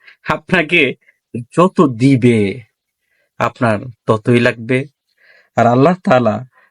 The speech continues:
আপনাকে দিয়ে কখনোই সন্তুষ্ট করতে পারবে না। এই দুনিয়ার পৃথিবীতে কেউ সন্তুষ্ট নয়, সবাই চিন্তা করে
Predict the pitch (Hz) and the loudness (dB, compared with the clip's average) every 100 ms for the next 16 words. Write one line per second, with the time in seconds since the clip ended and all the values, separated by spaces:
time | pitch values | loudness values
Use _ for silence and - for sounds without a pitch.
0 | - 117 135 123 110 123 113 147 147 - | -4 -2 0 0 0 -2 0 2 2 0
1 | 117 127 139 117 - - - 143 143 180 | -4 -2 -2 -2 -6 -18 -6 -2 -2 -4
2 | - 131 113 - 107 101 101 92 - _ | -4 -4 -4 -4 -4 -4 -8 -12 -18 _
3 | _ _ _ _ _ _ _ - 170 127 | _ _ _ _ _ _ _ -2 0 0
4 | 151 196 214 190 127 - _ _ _ _ | 2 4 4 2 -2 -14 _ _ _ _
5 | _ - 139 185 170 139 113 - _ _ | _ -4 0 2 0 0 -2 -4 _ _
6 | _ _ - 123 - 147 151 156 147 - | _ _ -4 -2 -2 -4 -4 -6 -6 -4
7 | 104 104 98 95 104 _ _ _ _ _ | -2 -4 -8 -12 -16 _ _ _ _ _
8 | _ _ - 127 139 - 139 135 127 117 | _ _ -2 0 0 0 0 0 0 -2